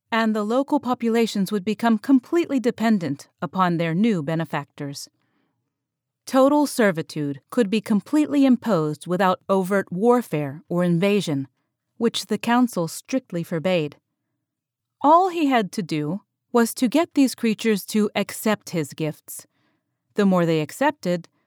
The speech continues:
the more dependent upon the Kratal they would become, and the swifter their demise. Addressing the scientist once more, Gornarak said,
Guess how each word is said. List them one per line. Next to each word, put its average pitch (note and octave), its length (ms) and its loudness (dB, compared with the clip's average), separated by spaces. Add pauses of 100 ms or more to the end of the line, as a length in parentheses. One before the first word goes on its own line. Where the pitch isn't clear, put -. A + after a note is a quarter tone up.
(140)
the C4 100 4
more C#4+ 180 8
dependent C#4 580 4
upon C4 240 2
the B3 80 2
Kratal G#3+ 460 2
they G#3 120 0
would G#3 160 0
become, D#3 500 -2 (380)
and B3+ 140 6
the A#3+ 80 4
swifter D3 640 -2 (220)
their D#3+ 140 0
demise. D#3 640 -2 (1300)
Addressing A#3 480 2
the G#3 80 2
scientist G#3+ 640 0
once F#3 360 0
more, F#3+ 380 0 (440)
Gornarak F3+ 480 4
said, D#3 320 -4